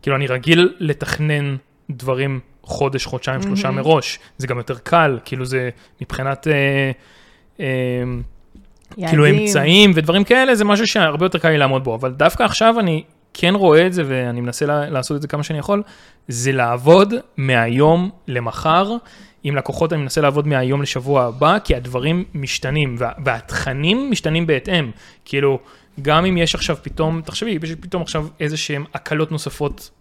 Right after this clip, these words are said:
Speaker 1: ב-, לא, בעולם המשכנתאות.
Speaker 2: מהמם.
Speaker 1: אתה צריך, כאילו, עכשיו להיות שם.
Speaker 2: נכון.
Speaker 1: אתה לא יכול עכשיו לחשוב על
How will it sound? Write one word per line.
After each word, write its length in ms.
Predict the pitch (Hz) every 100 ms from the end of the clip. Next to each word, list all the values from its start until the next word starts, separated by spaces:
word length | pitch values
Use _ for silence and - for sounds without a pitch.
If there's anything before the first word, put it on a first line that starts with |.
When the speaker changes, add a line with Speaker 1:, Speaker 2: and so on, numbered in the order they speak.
| 147
Speaker 1:
ב-, 80 | 135 127 127
לא, 100 | 127
בעולם 480 | 131 135 131 147 147
המשכנתאות. 540 | 139 131 127 147 143 - -
Speaker 2:
מהמם. 240 | 196 170
Speaker 1:
אתה 80 | 175
צריך, 240 | - 151 -
כאילו, 160 | 233
עכשיו 300 | 233 - 285 330
להיות 220 | 147 113
שם. 220 | - 113 -
Speaker 2:
נכון. 220 | 196 - 139
Speaker 1:
אתה 80 |
לא 80 | 135
יכול 200 | 247 285
עכשיו 220 | - 208 175 - - -
לחשוב 420 | 165 - 185 170
על 180 | 165